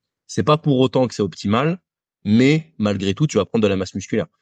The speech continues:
Moi, quand j'étais en staps, on m'avait appris, il faut faire du dix fois dix pour faire de la masse musculaire. Si vous faites autre chose que du dix fois dix, vous ferez jamais de masse musculaire. Bon, à l'époque, moi, j'avais jamais fait de dix fois dix, et pour autant, je faisais, euh, quatre-vingts kilos et j'étais quand même musclé, tu vois. Et du coup, là, je me suis dit,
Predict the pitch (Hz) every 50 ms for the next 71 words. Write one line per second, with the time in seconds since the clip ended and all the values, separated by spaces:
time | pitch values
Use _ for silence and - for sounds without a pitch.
0 | _ _ - - 143 151 - 131 120 120 113 123 113 107 - - 156 160 156 -
1 | 117 104 101 92 101 95 95 - - 143 156 165 160 - _ - 113 - 156 147
2 | - 160 139 127 123 123 123 120 - 131 123 127 131 - - 107 - 117 104 104
3 | 98 101 - - 104 92 - - 107 117 135 147 - - 120 101 113 107 - 120
4 | 110 - 139 131 - 107 98 101 101 101 101 101 - 104 101 110 131 160 175 -
5 | - - 110 107 110 - - 127 123 127 135 143 135 131 123 - 131 - - -
6 | 107 95 - _ _ _ _ _ _ - 107 107 90 - - - _ _ _ _
7 | _ - - 107 117 120 - 135 135 127 - 113 110 101 98 95 85 87 90 80
8 | 117 123 139 147 - - 123 107 101 104 101 - 92 95 104 139 208 226 - -
9 | _ _ _ _ _ _ _ _ - 135 135 139 - 139 123 107 107 104 95 -
10 | 123 135 151 165 156 - 107 98 110 123 131 135 123 104 95 92 - 107 - -
11 | 110 98 101 95 - - 98 98 113 135 143 135 113 92 90 92 - 101 - -
12 | 104 107 110 110 113 - - 110 98 - - 85 - - _ _ _ _ _ _
13 | - 85 - - 262 135 127 110 101 85 87 92 92 - - 101 107 127 135 131
14 | - -